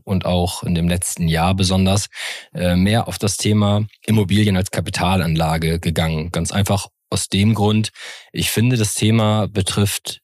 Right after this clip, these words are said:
jeden irgendwann. Das ist so das, was ich aus der Beratung mitgenommen habe oder auch aus meinem privaten Umfeld. Das Thema Immobilie, sei es jetzt das Eigenheim, sei es jetzt, äh,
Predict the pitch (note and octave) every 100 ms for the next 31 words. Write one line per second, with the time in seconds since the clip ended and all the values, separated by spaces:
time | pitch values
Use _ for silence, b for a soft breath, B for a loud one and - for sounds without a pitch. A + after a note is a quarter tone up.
0 | - F2+ G#2 B2 C#3 D#3 - _ _ _
1 | _ A2 B2 A#2+ A#2 B2 G2+ - - F2
2 | E2+ - F2+ - - - E2 E2 C#2+ E2
3 | F2+ A2 A#2 A2 A2 - G2 F#2+ F2 F#2+
4 | F#2 F2 E2 E2+ E2+ E2+ E2 F#2+ F2 F#2+
5 | F#2 A2 B2 A2 G#2 G#2 - - F2+ -
6 | F2 E2+ A2 A2 G#2+ G#2 G2+ F2+ F2 F2
7 | E2 - - - A2 A#2+ G#2+ G2+ G2 G2
8 | F#2+ E2 D#2+ D#2+ - E2 - - - -
9 | E2 D#2+